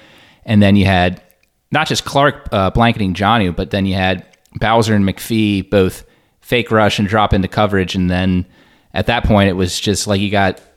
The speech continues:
you got Queen in, in Tannehill's face and three guys covering Jonnu. It was like, there was, like, no way it wasn't gonna be an interception at that point. I think it was one of the best drawn up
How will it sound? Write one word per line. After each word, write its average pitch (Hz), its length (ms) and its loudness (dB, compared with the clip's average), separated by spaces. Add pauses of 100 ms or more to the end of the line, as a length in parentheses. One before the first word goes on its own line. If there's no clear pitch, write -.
(300)
you 139 120 2
got 120 420 -2
Queen 185 260 0
in, 165 80 0
in 127 340 2
Tannehill's 110 580 -2
face 101 400 -2
and 104 120 -4 (240)
three 123 200 0
guys 104 360 0
covering 101 520 0 (120)
Jonnu. 95 500 2 (920)
It 151 120 2
was 143 220 2
like, 127 200 0
there 156 100 -2
was, 147 120 -2
like, 156 100 -2
no 156 180 0
way 151 140 0
it 147 40 0
wasn't 151 220 -2
gonna 147 100 -4
be 147 100 -4
an 143 60 -2
interception 131 500 -2
at 87 140 -4
that 90 200 -4
point. 98 380 -2
I 95 80 -4
think 135 100 0
it 123 40 0
was 107 120 0
one 117 160 2
of 113 60 0
the 98 60 0
best 107 280 -2
drawn 104 220 2
up - 260 -2